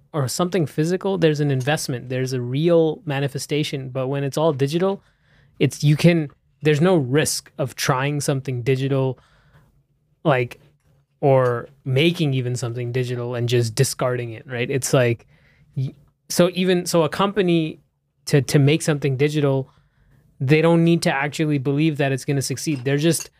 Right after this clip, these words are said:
they're just throwing sh-, money at, you know, random shit and then hoping that one of them sticks and then they'll make a bunch of money off of it. But with something analog, you have to have, you have to intuitively understand that this thing is a good product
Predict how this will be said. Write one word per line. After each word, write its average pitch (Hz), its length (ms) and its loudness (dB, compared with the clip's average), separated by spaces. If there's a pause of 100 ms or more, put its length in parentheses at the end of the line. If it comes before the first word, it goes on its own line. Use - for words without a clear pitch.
(360)
they're 156 120 4
just 175 340 0 (480)
throwing 170 440 4
sh-, - 240 -8
money 151 520 0 (300)
at, 143 220 0 (180)
you 147 120 -4
know, 139 120 0
random 135 380 0
shit 143 340 -4 (460)
and 143 180 0
then 135 380 -2
hoping 160 480 0
that 131 160 0
one 143 120 0
of 139 80 0
them 135 140 -2
sticks - 460 -4
and 139 180 -8
then 127 140 -6
they'll 127 160 -2
make 127 220 -4
a 139 40 -2
bunch 123 220 -2
of 127 80 -2
money 123 200 -2
off 113 200 -8
of 123 100 -8
it. 131 180 -6 (160)
But 151 120 4
with 151 160 2
something 180 440 0
analog, 165 460 2
you 143 200 0
have 170 240 0
to 180 120 0
have, 156 400 0 (400)
you 156 220 4
have 214 220 2
to 214 100 0
intuitively 175 560 2
understand 160 520 0
that 139 180 -2
this 156 200 0
thing 151 280 -2 (200)
is 175 160 2
a 160 60 4
good 165 320 0
product 160 520 2